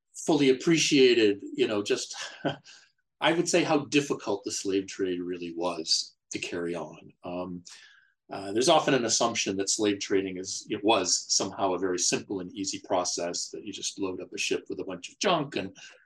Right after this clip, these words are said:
and just, you know, sail it to Africa and, and, you know, take your pick of, of captives and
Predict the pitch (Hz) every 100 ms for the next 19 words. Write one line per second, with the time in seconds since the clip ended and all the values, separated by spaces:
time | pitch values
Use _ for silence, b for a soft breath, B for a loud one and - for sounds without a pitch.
0 | B - 95 98 92 - _ 104 85 80
1 | - - 107 90 - 87 95 98 - 87
2 | 87 82 85 - 82 82 _ 98 _ -
3 | _ _ - 104 - - 135 117 - 101
4 | 82 - - - 127 104 - 90 87 -
5 | 87 87